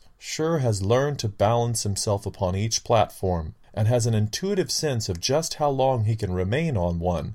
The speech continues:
before he must hurl himself to the next before sinking. It's an impressive act, but unlike the biblical and other accounts,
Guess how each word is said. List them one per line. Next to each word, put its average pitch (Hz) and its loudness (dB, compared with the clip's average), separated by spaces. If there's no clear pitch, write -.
before 113 0
he 110 4
must 95 0
hurl 147 0
himself 101 -2
to - -2
the 90 -2
next - 0
before 92 -4
sinking. 113 -4
It's 156 -2
an 135 0
impressive 110 0
act, 117 0
but 131 2
unlike 185 2
the 110 2
biblical 120 2
and 90 0
other 107 2
accounts, 110 -4